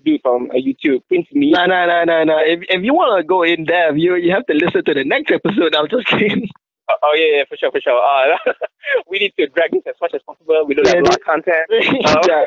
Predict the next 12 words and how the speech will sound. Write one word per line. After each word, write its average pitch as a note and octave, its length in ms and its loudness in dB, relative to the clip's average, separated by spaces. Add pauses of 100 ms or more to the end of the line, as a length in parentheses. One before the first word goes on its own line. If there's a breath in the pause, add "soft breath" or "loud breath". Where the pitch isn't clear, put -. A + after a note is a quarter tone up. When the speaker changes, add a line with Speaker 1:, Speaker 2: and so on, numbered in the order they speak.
Speaker 2:
exactly. F3 440 -2 (260)
Speaker 1:
we E4+ 80 -6
gotta, - 160 0 (200)
we G#4+ 120 2
gotta - 120 -4
break - 220 -2
it E3+ 120 -12
down F3+ 220 0
to - 60 -20 (120)
two F3+ 140 -14 (100)
parts - 380 0
<laughs> - 180 0